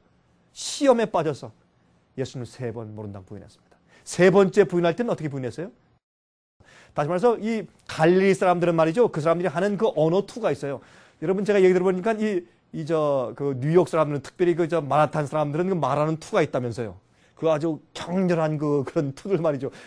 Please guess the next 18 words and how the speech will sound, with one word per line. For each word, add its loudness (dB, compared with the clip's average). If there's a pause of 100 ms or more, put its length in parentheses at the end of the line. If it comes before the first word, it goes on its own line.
그런 0
말 4
하지 0
않으면 0
말이 2
잘 2
안 -2
통한다고 -8
말이죠. -14 (420)
우리 -4
미국 -4
사람들도 0
제가 0
보니까 -4
어떤 -6
때 -2
말할 2
때, 0